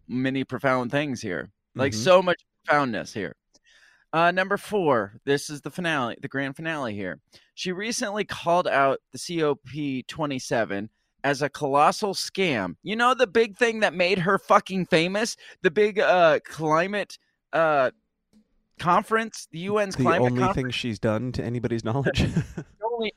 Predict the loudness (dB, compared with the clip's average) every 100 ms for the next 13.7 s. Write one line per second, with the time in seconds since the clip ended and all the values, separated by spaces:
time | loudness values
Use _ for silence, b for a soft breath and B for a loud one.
0 | _ 0 0 0 -2 -4 -4 -4 -4 -4
1 | -2 -2 0 0 0 0 -4 -2 -4 -8
2 | b -2 0 2 4 6 6 2 -4 -4
3 | 2 2 0 -10 -10 -6 -4 -6 -8 b
4 | -2 -2 0 0 0 2 2 2 0 0
5 | 0 -2 -4 -4 -8 -2 -2 0 -2 -2
6 | -4 -2 -2 -2 -8 -10 -8 -6 -6 -8
7 | b b _ 2 2 2 -4 -18 _ _
8 | 0 4 4 4 0 0 2 4 2 -2
9 | -6 -2 -2 -2 -2 0 0 0 -6 -6
10 | -2 -4 -4 -12 -12 -12 -8 -6 -6 -6
11 | -8 -8 -4 -2 -2 -4 -6 -4 -4 _
12 | _ _ _ _ -12 -4 -2 -2 -2 -2
13 | -4 -2 -2 0 -4 -6